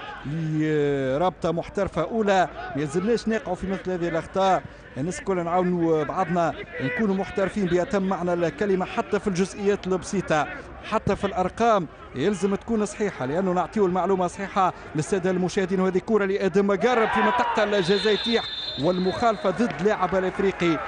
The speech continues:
المخالفة ضد لاعب الإفريقي أمامكم على الصورة في انتظار أنه نشوفوا الوقت البديل من بعد شوية. والكرة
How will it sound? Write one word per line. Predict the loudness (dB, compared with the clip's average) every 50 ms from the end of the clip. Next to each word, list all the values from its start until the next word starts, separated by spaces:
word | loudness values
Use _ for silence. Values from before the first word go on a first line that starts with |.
| -8 -8 -10 -10 -6 -6 -4 -2
المخالفة | -2 -2 -2 -2 0 2 0 0 2 0 -2
ضد | 2 2 0 0 2
لاعب | 0 0 0 2 2 0
الإفريقي | 0 0 -2 -2 -4 -4 -2 -2 0
أمامكم | 0 0 -2 -2 -4 -2
على | 0 0 0
الصورة | 0 0 0 2 4 4 4 2 0 -4 -8 -8 -8 -8 -8 -8 -6 -4
في | -4
انتظار | -4 -2 -2 0 2 4 4 4 4 2 0 -6 -16 -16 -14 -12 -8 -4 -4
أنه | -2 -2 -2 -2 0 0 0 2 2 2 2 2 2 2 0 0 0 0 -2 -2 -2
نشوفوا | -4 -2 -2 -4 0 0 2
الوقت | 2 2 2 0 0 -4 -4
البديل | -2 0 0 0 0 0 -2 0 0 0
من | 0 2
بعد | 2 0 0
شوية. | 0 -2 0 2 4 4 4 4 2 0 -6 -18 -20 -20 -18 -18 -18 -18 -14 -10 -4
والكرة | -2 -2 0 2 2 2 0 0 -2 0 2 4 4 4 2 2